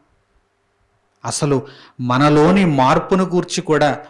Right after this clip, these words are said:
మొట్టమొదట మనం ఆలోచన చేయగలిగితే, మార్పును కూడా చాలామంది వాయిదా వేస్తూ ఉంటారు, రక్షణను చాలామంది వాయిదా వేస్తూ ఉంటారు.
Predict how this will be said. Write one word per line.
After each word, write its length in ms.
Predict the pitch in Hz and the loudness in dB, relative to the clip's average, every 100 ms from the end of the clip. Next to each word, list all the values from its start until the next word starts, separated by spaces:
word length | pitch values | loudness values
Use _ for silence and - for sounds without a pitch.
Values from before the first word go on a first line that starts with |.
| - | -8
మొట్టమొదట 500 | 123 - 151 151 147 | -6 -2 0 0 0
మనం 200 | 143 139 | 2 2
ఆలోచన 400 | 127 139 135 143 | 2 0 -2 -4
చేయగలిగితే, 600 | 131 131 127 131 131 135 | -2 -4 -2 -2 -2 -2
మార్పును 680 | 127 123 139 170 - 180 170 | -2 0 2 0 0 0 0
కూడా 320 | 170 151 151 147 | 2 0 0 -2
చాలామంది 420 | 131 147 147 147 | -2 -2 -2 -2
వాయిదా 400 | 127 127 143 151 | -2 -2 -2 -2
వేస్తూ 360 | 143 139 - 143 | -2 -4 -2 -2
ఉంటారు, 400 | 127 131 117 - _ _ _ - - | -2 -4 -8 -10 _ _ _ -20 -8
రక్షణను 600 | - 131 - 196 196 180 - | -4 -2 0 0 2 2 0
చాలామంది 460 | 147 160 180 175 165 | 2 2 2 2 0
వాయిదా 380 | 139 135 151 175 | 2 2 2 2
వేస్తూ 400 | 165 160 - 156 | 2 0 0 -2
ఉంటారు. 420 | 147 147 131 | 0 -2 -4